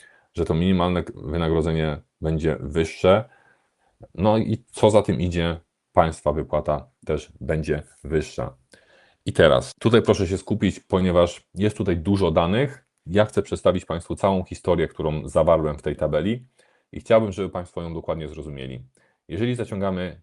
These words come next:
kredyt hipoteczny z wkładem własnym dziesięć procent, to rata wynosi trzy tysiące dwieście sześćdziesiąt pięć.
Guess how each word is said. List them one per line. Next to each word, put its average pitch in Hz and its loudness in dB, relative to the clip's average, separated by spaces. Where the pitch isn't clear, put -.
kredyt 92 -4
hipoteczny 82 -8
z - -20
wkładem 80 -2
własnym 78 -4
dziesięć 98 -4
procent, 78 -4
to 95 4
rata 95 2
wynosi 107 -4
trzy - -8
tysiące 80 -6
dwieście 65 -8
sześćdziesiąt 65 -8
pięć. - -6